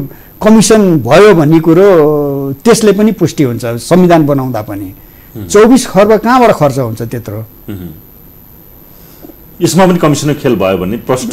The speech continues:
Speaker 1: त्यति,
Speaker 2: सामान्य
Speaker 1: त्यति,
Speaker 2: व्यक्तिले पनि थाहा पाउँछ।
Speaker 1: त्यतिखेर त्यो यतिप्रति छापिएको हो भने त त्यहाँ त लेख्न पर्थ्यो नि,
Speaker 2: उम्।
Speaker 1: संविधानको मसौदामा।
Speaker 2: त्यो खुलाइएन।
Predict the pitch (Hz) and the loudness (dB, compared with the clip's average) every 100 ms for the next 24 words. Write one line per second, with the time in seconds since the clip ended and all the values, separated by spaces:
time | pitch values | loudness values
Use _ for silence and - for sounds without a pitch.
0 | 135 98 - - - - 254 - 214 175 | 0 0 -6 -14 -18 0 0 2 2 4
1 | 185 185 143 127 139 139 139 175 190 254 | 4 4 2 0 0 0 -2 -4 0 0
2 | 277 254 247 254 240 185 160 - 240 262 | 4 4 4 4 2 -2 -4 -2 0 2
3 | 294 262 240 247 - - 226 226 202 175 | 4 4 4 2 0 0 2 4 4 4
4 | 185 202 196 208 190 185 180 175 170 180 | 2 0 0 -2 0 2 2 2 2 0
5 | 143 208 156 92 98 80 - - 170 180 | 2 0 0 -4 -12 -12 -16 -2 2 4
6 | 165 151 131 131 123 117 107 123 110 95 | 4 2 0 -2 -2 -2 0 0 0 -2